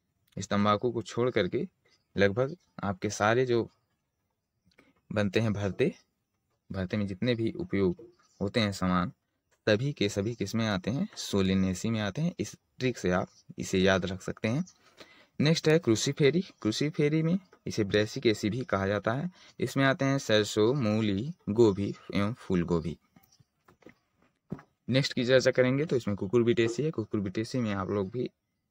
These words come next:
जानते होंगे, इसे कुष्मांड कुल के रूप में भी जाना जाता है। इसमें लौकी, ककड़ी, खीरा इत्यादि आते हैं। लगभग लगभग आपके जायद में जो सारी फसलें बोई जाती हैं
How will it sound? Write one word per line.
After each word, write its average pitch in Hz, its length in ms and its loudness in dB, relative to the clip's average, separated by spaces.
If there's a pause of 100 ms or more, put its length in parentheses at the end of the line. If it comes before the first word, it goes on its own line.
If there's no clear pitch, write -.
(200)
जानते 117 280 2
होंगे, 120 240 0
इसे 160 280 -4
कुष्मांड 120 640 0 (260)
कुल 107 160 0
के 104 140 -2
रूप 110 260 -4
में 117 140 0
भी 139 180 -4 (500)
जाना 104 260 2
जाता 117 240 2
है। 123 40 2
इसमें 104 200 -4
लौकी, 113 440 0 (140)
ककड़ी, 104 440 2 (100)
खीरा 107 440 0 (680)
इत्यादि 104 420 2
आते 101 220 0
हैं। 160 100 2
लगभग 135 320 4
लगभग 131 280 2
आपके 120 260 2
जायद 110 400 2 (380)
में 110 160 0
जो 123 300 2 (140)
सारी 101 220 2
फसलें 107 340 -6
बोई 113 240 2
जाती 95 300 0
हैं 131 200 -6